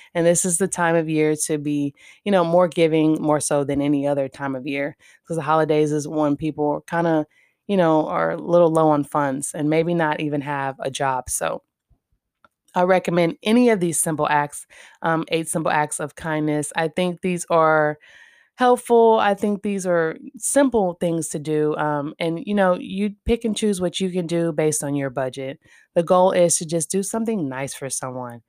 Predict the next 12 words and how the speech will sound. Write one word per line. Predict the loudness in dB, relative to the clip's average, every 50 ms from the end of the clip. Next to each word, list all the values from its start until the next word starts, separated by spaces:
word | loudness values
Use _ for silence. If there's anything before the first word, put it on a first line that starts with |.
| _ -8
especially | -6 -4 -4 -4 0 2 2 2 2 2 0 0 0 0 -2 -4 -8 -14 -20 -20 -20 -12 _ 0
with | 0 0 2 0
everything | 0 0 2 2 2 2 2 2
going | 2 2 2 2 2 0 0
on | 0 0 -2 -2 -2 -4 -6
in | -6 -8 -8
this, | -8 -6 -6 -6 -6 -8
we're | -8 -6 -4
still | -4 -4 -2 0 2 2 4
in | 4 4
this | 2 2 0
pandemic, | 0 -2 -2 -2 0 0 -2 -2 -2 -2 -4 -6 -6 -10 -12